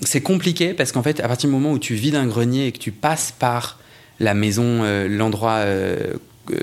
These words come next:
partagé, bah, en fait, tu mets de la poussière partout. Enfin, tu veux dire, parce que tu, tu traînes des choses, même si tu fais très attention,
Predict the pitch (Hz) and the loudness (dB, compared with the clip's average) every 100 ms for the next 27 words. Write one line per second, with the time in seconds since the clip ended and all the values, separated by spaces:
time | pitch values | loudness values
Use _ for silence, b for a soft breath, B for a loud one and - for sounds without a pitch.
0 | - 117 98 117 104 117 190 B B B | -2 -2 0 0 0 0 -4 B B B
1 | 113 113 165 - 117 110 104 - - 117 | 0 2 0 0 0 0 -2 -4 -6 -2
2 | 139 - - 165 - - - - - - | -2 -2 -4 -6 -8 -20 -20 -20 -8 -2
3 | 117 120 120 151 127 120 - 113 - - | 0 2 2 0 0 -2 -2 -6 -6 -8
4 | - 127 113 131 123 120 - 123 - 120 | -2 0 2 2 2 0 -2 -4 -2 0
5 | 123 113 110 113 - | 0 0 0 -2 -2